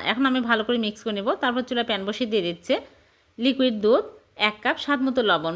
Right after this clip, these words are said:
বলকুটে আসলে আমি কর্নফ্লাওয়ারের মিশ্রণ দিয়ে দিচ্ছি, দিয়ে নেড়েচেড়ে ঘন টাইট করে নিব। তারপর চুলাটা অফ করে দেব, দিয়ে আমি পাঁচ মিনিট ঢেকে রাখবো। পাঁচ মিনিট পর আমি নেড়েচেড়ে চুলা থেকে নামিয়ে নিচ্ছি। চুলা থেকে নামিয়ে একটা প্লেটে ঢেলে ঠান্ডা করে নিব। ঠান্ডা হয়ে আসলে ভালো করে মথে নিতে হবে।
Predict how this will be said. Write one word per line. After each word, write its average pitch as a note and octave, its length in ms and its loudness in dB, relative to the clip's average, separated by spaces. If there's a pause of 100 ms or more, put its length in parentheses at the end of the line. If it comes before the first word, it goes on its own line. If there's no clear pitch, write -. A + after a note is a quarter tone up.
বলকুটে B3 460 2
আসলে C4+ 220 -2
আমি C#4+ 160 0
কর্নফ্লাওয়ারের A3+ 560 0
মিশ্রণ B3+ 320 -2
দিয়ে G3 200 0
দিচ্ছি, D#3 260 -8 (120)
দিয়ে B3+ 140 -2 (100)
নেড়েচেড়ে A3 440 0 (540)
ঘন A3+ 240 0 (160)
টাইট F#3+ 240 2
করে G#3 140 -4
নিব। F#3 100 -4 (440)
তারপর B3 280 -2
চুলাটা C#4+ 340 2 (240)
অফ G#3+ 160 0
করে F#3 200 -2
দেব, E3 120 -6 (140)
দিয়ে C#4+ 180 0
আমি D4 100 2 (100)
পাঁচ A3 200 4
মিনিট C4 240 -2
ঢেকে F3+ 240 -2
রাখবো। C3+ 260 -4 (440)
পাঁচ C#4+ 160 4 (100)
মিনিট C#4+ 180 2 (120)
পর A3 180 4 (120)
আমি A3+ 120 0 (100)
নেড়েচেড়ে G#3+ 440 0
চুলা G#3 260 -2
থেকে G#3+ 140 -8 (120)
নামিয়ে F3 220 0
নিচ্ছি। D#3 260 -8 (100)
চুলা A3+ 220 -2
থেকে A#3+ 220 -2
নামিয়ে A3+ 200 2
একটা A#3 200 -6
প্লেটে G3 340 -4
ঢেলে G#3 260 -2
ঠান্ডা F#3 260 0
করে G#3+ 140 -2
নিব। G#3 120 -2 (140)
ঠান্ডা G#3+ 280 2
হয়ে A3+ 200 2
আসলে A3+ 160 -6 (100)
ভালো F#3+ 160 0
করে B3 220 -2
মথে F3+ 240 -4
নিতে D#3+ 220 -6
হবে। C#3+ 220 0